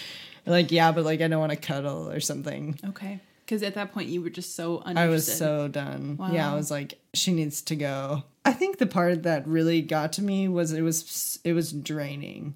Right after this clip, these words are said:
Speaker 1: It was, like, very socially draining.
Speaker 2: Mm-hmm.
Speaker 1: In a time where I was already, like, drained from school, drained from all the life coming at me with my breakup. I don't know.
Speaker 2: Yeah.
Speaker 1: It, this sounds like a pity party I'm throwing myself.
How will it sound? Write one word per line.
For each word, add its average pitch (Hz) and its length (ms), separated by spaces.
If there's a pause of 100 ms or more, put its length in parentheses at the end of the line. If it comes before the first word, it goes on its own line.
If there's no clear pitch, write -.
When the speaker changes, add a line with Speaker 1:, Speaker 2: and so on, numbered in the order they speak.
Speaker 1:
It 165 100
was, 170 200
like, 147 180
very 170 560
socially 156 520
draining. 120 560
Speaker 2:
Mm-hmm. 190 320 (600)
Speaker 1:
In 170 120
a 165 80
time 160 440
where 151 460
I 156 160
was 156 220
already, 151 400
like, 147 560
drained 165 360
from 156 220
school, 139 800 (100)
drained 156 460
from 160 800
all 151 180
the 156 120
life 151 340
coming 160 320
at 139 120
me 151 160
with 151 140
my 151 140
breakup. 143 520
I 156 140
don't 127 140
know. - 180
Speaker 2:
Yeah. 196 200
Speaker 1:
It, 180 200
this 190 220
sounds 160 320
like 160 120
a 160 60
pity 160 320
party 156 280
I'm 147 100
throwing 147 200
myself. - 380